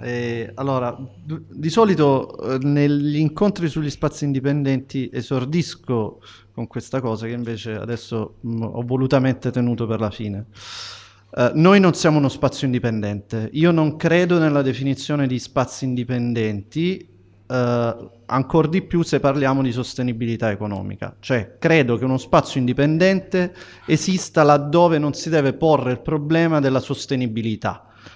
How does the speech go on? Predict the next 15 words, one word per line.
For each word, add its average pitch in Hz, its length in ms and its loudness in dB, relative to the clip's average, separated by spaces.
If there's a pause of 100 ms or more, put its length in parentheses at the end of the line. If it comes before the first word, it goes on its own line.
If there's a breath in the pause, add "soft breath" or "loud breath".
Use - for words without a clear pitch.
Perché 147 240 0
se 165 160 0
non 165 220 0
ti 185 140 -6
poni 214 200 2
il 196 60 0
problema 147 400 2
della 131 180 4
sostenibilità, 123 800 -2
sei 147 200 -4
in 143 40 -8
quella 151 240 2
condizione 139 600 0
in 135 100 0
cui 107 400 -2